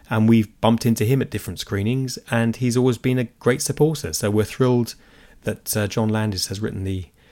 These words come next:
the foreword for the book. And you yourself, Connor, have had to bring your, your, um, museum smarts to the fore because you've helped find a lot of the posters and helped collate things for, uh, Richard Hollis, haven't you?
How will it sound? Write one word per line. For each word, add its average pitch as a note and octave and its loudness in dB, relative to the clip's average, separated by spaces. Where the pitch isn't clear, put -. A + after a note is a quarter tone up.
the - -10
foreword A2 0
for - -6
the G#2 -2
book. - 0
And A2 -2
you D#3 8
yourself, D3+ 6
Connor, A2 2
have A2 0
had B2+ -2
to B2 0
bring B2 4
your, A#2 6
your, A#2 4
um, A2 2
museum A#2+ 4
smarts - 0
to A#2+ -10
the A2 -2
fore B2 4
because A2 -4
you've C3 0
helped B2 0
find A#2 0
a - -8
lot G2+ -6
of G#2 -14
the G#2+ -12
posters A2+ -2
and G#2 -4
helped A2 -6
collate A2 -2
things F#2 -10
for, F#2+ -4
uh, F#2 -6
Richard G2+ -8
Hollis, F#2+ -6
haven't G2+ -10
you? - -14